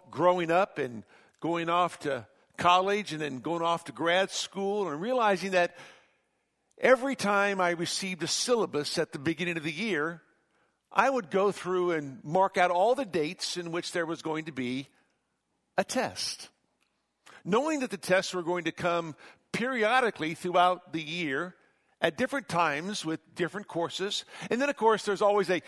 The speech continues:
final examination. I would mark my calendar so that I would always be prepared on test day.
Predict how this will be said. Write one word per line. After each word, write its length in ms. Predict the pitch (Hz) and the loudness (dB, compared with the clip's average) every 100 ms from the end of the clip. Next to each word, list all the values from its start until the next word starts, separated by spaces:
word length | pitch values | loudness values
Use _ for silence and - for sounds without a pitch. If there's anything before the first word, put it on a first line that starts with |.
| - | -10
final 560 | - - 220 220 185 | -8 2 4 4 0
examination. 880 | 165 123 180 170 156 185 170 139 151 202 _ _ - - | -2 0 2 2 2 0 -2 -6 -8 -12 _ _ -20 2
I 160 | 170 220 | 4 4
would 200 | 240 208 | 2 2
mark 340 | 180 190 196 | 4 4 4
my 160 | 180 214 | 0 0
calendar 640 | - 185 170 165 185 208 - _ _ _ _ - | 2 2 2 -2 -2 -4 -12 _ _ _ _ -6
so 180 | 208 | 0
that 80 | 208 | 4
I 140 | 196 214 | 6 4
would 140 | 202 | 2
always 760 | - 214 254 294 294 294 240 | 2 4 6 4 2 -2 -4
be 340 | - - 233 233 | -6 -6 -4 -4
prepared 880 | - 240 - 226 170 151 175 190 156 _ _ _ _ _ _ | -4 -4 0 0 2 0 0 -4 -8 _ _ _ _ _ _
on 460 | - 202 214 226 220 | 0 2 2 -2 -2
test 420 | - 277 - - | 2 2 2 -2
day. 460 | 160 117 101 - | 0 0 -4 -12